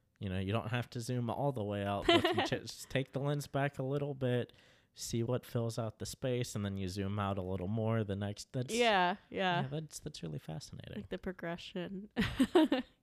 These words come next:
Speaker 2: Yeah.
Speaker 1: So when you're sitting down to paint something, do you have an image in your head of like, "Oh, I wanna paint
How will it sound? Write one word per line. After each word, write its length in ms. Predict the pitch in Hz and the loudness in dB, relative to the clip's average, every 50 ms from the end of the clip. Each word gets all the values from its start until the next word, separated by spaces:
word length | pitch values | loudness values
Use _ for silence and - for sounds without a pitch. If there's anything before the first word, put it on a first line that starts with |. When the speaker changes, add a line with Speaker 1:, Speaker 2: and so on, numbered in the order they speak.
| _ _ - | _ _ -4
Speaker 2:
Yeah. 260 | 196 170 156 180 202 - _ _ _ _ - - - - _ _ _ _ _ - | -2 -2 0 -2 -4 -6 _ _ _ _ -20 -20 -20 -20 _ _ _ _ _ -10
Speaker 1:
So 540 | - - - - 147 143 139 135 131 131 131 - _ _ _ - - - 131 123 | -8 -6 -2 0 2 2 2 2 0 0 -2 -6 _ _ _ -20 -14 -12 -4 -2
when 260 | 135 135 139 151 156 | -2 0 0 0 0
you're 680 | 156 156 160 165 165 165 165 170 165 160 151 147 - - _ _ _ _ _ _ - - - | 2 2 2 2 2 2 2 0 0 -2 -4 -6 -8 -12 _ _ _ _ _ _ -20 -14 -10
sitting 720 | - - - - - 135 127 127 139 135 135 131 123 113 | -8 -6 -6 -2 0 0 0 2 2 0 0 0 0 2
down 720 | 117 110 107 101 101 101 98 98 95 92 92 92 95 92 65 - - - - - _ _ _ _ - - | 2 2 4 4 4 4 4 2 0 0 -2 -2 -4 -4 -6 -8 -14 -16 -20 -20 _ _ _ _ -16 -8
to 160 | - 110 104 | -6 -6 -6
paint 480 | - - - 104 98 98 95 87 - - _ _ _ _ - | -6 -6 -6 -4 -4 -4 -4 -6 -6 -10 _ _ _ _ -12
something, 520 | - 113 - 104 98 98 - 87 87 98 | -10 -6 -4 -4 -4 -4 -4 -4 -4 -4
do 100 | 98 - 104 | -6 -6 -4
you 180 | 101 104 104 | -2 -2 -2
have 460 | 101 - 120 120 127 127 120 120 120 - - - - _ _ _ _ _ _ _ _ _ _ _ _ _ _ _ _ _ | 0 0 0 2 2 2 0 -2 -2 -6 -12 -20 -20 _ _ _ _ _ _ _ _ _ _ _ _ _ _ _ _ _
an 360 | 110 107 101 101 104 104 98 - _ _ _ _ _ _ _ _ _ | 0 2 2 2 0 -2 -6 -8 _ _ _ _ _ _ _ _ _
image 760 | 113 110 107 113 113 110 110 113 117 113 113 113 107 - - - | 2 2 2 4 4 4 4 4 4 2 -2 -6 -8 -10 -10 -4
in 200 | - 110 104 107 | -2 -2 0 0
your 180 | 104 98 90 92 | 0 0 0 0
head 320 | - 110 107 107 110 107 | 0 2 2 2 4 4
of 180 | 107 98 92 - | 2 2 0 0
like, 320 | 90 87 76 78 - - - - | -2 0 -2 -2 -4 -8 -8 -4
"Oh, 340 | 95 101 101 98 98 98 95 | 0 2 2 4 4 2 2
I 140 | 73 67 90 | 0 0 -2
wanna 260 | 90 90 95 92 85 | -2 -2 -2 -4 -4
paint 340 | 90 - - 107 104 95 - | -6 -6 -6 -6 -6 -6 -8